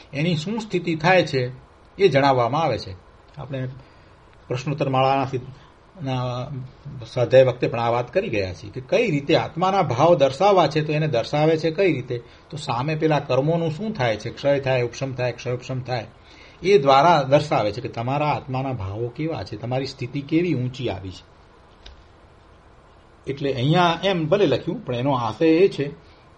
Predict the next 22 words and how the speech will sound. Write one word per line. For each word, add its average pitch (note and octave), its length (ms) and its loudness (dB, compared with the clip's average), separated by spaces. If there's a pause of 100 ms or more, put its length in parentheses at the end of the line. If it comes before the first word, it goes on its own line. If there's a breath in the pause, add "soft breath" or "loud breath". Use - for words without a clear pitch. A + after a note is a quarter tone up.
કે F#3+ 300 0 (340)
તમારી G3 560 0 (160)
આત્માની F3+ 520 -6
સ્થિતિ D#3 400 -6
કેવી F3+ 360 2
ઊંચી D3+ 380 0
આવે A#2+ 260 0
છે, G#2 280 -8 (720)
એમ E3 140 2
અહીંયા A#2+ 180 0
જણાવું G2+ 340 -6
છે. - 100 -18
એટલે - 160 -12
એ D#3 160 4
પ્રમાણે C#3+ 500 -2
અભ્યાસથી B2 720 -6 (540 loud breath)
દર્શન D3 380 0
મોહ E3+ 280 6
મંદ E3+ 280 2
થતો C3+ 320 -2
જાય A#2+ 260 -2
છે D#3+ 260 -4